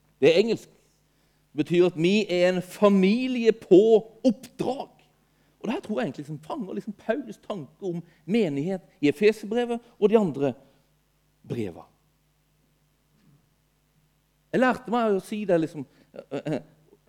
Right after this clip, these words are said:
Jeg tenkte, «Hva er menighet?» Husker jeg tenkte gjennom det her. Så kommer liksom det her, den her, øh, beskrivelsen av menighet, at vi utgjør noe for å utføre noe. Vi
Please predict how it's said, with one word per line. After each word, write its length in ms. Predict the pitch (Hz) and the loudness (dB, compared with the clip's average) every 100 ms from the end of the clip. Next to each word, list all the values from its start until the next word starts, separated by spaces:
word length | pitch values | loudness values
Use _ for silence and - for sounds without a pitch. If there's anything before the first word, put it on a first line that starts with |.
| _ _ _ | _ _ _
Jeg 80 | 131 | -10
tenkte, 240 | 151 120 | -8 -6
«Hva 160 | 190 202 | -4 -2
er 60 | |
menighet?» 640 | 190 214 135 151 190 _ _ _ | 0 0 0 -6 -8 _ _ _
Husker 200 | 156 135 | -10 -10
jeg 40 | |
tenkte 300 | - 131 - | -6 -8 -4
gjennom 120 | 123 117 | -6 -6
det 80 | |
her. 140 | 107 - _ _ _ _ _ _ _ _ _ _ _ _ | -10 -18 _ _ _ _ _ _ _ _ _ _ _ _
Så 120 | _ 139 | _ -14
kommer 260 | 139 131 | -10 -10
liksom 160 | 135 123 | -10 -14
det 140 | 123 | -16
her, 80 | 120 - _ _ _ | -18 -20 _ _ _
den 80 | 113 | -18
her, 200 | 104 104 | -14 -14
øh, 40 | - _ _ _ 107 101 | -16 _ _ _ -20 -18
beskrivelsen 640 | 139 - 156 170 127 - | -16 -16 -16 -16 -18 -12
av 60 | 123 | -10
menighet, 320 | 135 110 131 | -8 -10 -14
at 80 | 123 | -16
vi 160 | 147 165 _ _ _ _ - | -12 -12 _ _ _ _ 0
utgjør 920 | 233 285 285 - - 170 214 220 214 | 2 2 -2 -4 -4 2 4 4 2
noe 480 | 208 240 156 151 185 | 0 -2 0 -2 -2
for 420 | - 165 156 165 | -4 -8 -4 -4
å 40 | 196 - | -4 -4
utføre 680 | 240 247 - - 135 110 113 | -4 -4 -8 -12 -8 -8 -10
noe. 220 | 170 - _ _ _ _ _ _ _ _ _ _ _ _ _ _ _ _ | -16 -18 _ _ _ _ _ _ _ _ _ _ _ _ _ _ _ _
Vi 240 | 131 180 | -10 -10